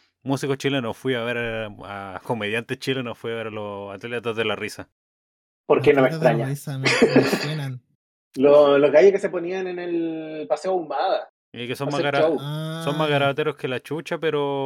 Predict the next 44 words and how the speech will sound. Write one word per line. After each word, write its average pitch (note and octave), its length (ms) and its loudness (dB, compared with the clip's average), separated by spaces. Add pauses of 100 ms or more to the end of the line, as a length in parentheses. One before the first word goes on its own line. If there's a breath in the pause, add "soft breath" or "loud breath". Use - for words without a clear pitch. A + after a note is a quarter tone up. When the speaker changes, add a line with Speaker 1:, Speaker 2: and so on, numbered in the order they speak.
(280)
Speaker 1:
ahora C#3 180 0
bajaron C#3 500 -4
tanto D3 220 -8
los C3+ 160 -6
decibeles C#3+ 840 -4
y C3+ 40 -10
porque, B2+ 420 -6 (240 soft breath)
una, C#3 300 -4
uno D3+ 180 0
es E3 60 0
un C#3+ 40 -10
pastor, C#3+ 420 -2 (280)
el A#2 160 -4
otro D3 160 0
huevea C3+ 300 2
al C#3+ 80 0
pastor F3 420 -2 (100)
y C#3 200 0
igual D#3 560 0
bajó D#3 240 -2
los D#3 160 0
decibeles D#3 400 -2
y - 20 -4
el D3 120 -2
otro D3 240 -4
el, C#3+ 260 -2
el C#3 100 0
guatón C#3 260 0
que C#3 120 -6
tiene C#3 280 -2 (120)
dos C3+ 200 -6
dedos C3+ 200 -2
menos. G2 260 -6 (680)
Speaker 3:
Ah, B3+ 240 0
¿verdad? G3+ 280 -4 (540 soft breath)
Speaker 1:
Y A#2 100 -6
el B2 100 0
guatón, D#3 580 0
eh, D#3+ 340 0 (420)
no, D#3 360 -6
y C#3 100 0
ellos F#3 180 2
también D#3+ 300 -2
cantan, C#3 500 0